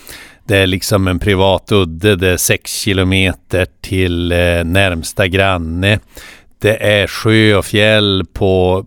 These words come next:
på flera sidor där jag kan jaga direkt från gården. Och sen då, eh, småviltsjakten har jag hela vägen till norska gränsen. Så att det är ju ett fantastiskt, det är byggt bara för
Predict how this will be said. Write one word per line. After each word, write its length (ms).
på 160
flera 480
sidor 560
där 320
jag 160
kan 180
jaga 500
direkt 420
från 220
gården. 600
Och 300
sen 400
då, 360
eh, 160
småviltsjakten 1120
har 200
jag 80
hela 280
vägen 380
till 160
norska 500
gränsen. 680
Så 200
att 200
det 100
är 80
ju 180
ett 140
fantastiskt, 840
det 80
är 60
byggt 400
bara 340
för 360